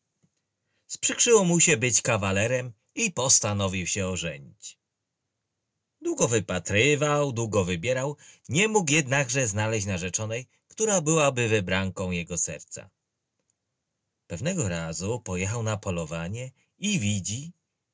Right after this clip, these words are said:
pasie na polu bydło córka włościanina. Tak piękna, że nie opiszesz jej nawet w bajce. Innej takiej pięknej nie znajdziesz na całym świecie.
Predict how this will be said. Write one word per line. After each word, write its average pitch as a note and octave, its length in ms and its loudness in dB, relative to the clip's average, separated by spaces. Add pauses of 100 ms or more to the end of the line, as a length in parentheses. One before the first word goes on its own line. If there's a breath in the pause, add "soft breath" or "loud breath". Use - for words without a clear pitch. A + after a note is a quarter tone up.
(340)
pasie B2 420 -4
na B2+ 160 -2
polu A2 320 -6
bydło C#3+ 440 -4 (160)
córka A3 500 -4
włościanina. F#2+ 840 -4 (720)
Tak G3+ 420 0
piękna, B2+ 720 -6 (260 loud breath)
że B2 180 2
nie A#2+ 140 2
opiszesz A2 480 0
jej G#2 140 -2
nawet F#2+ 380 -2
w D#2+ 100 -10
bajce. D2 580 -10 (1120)
Innej E3 440 2
takiej A#2+ 380 0
pięknej A#2+ 720 -2
nie A2 160 -2
znajdziesz F2+ 420 -2
na F2 120 -4
całym E2 320 -8
świecie. - 640 -10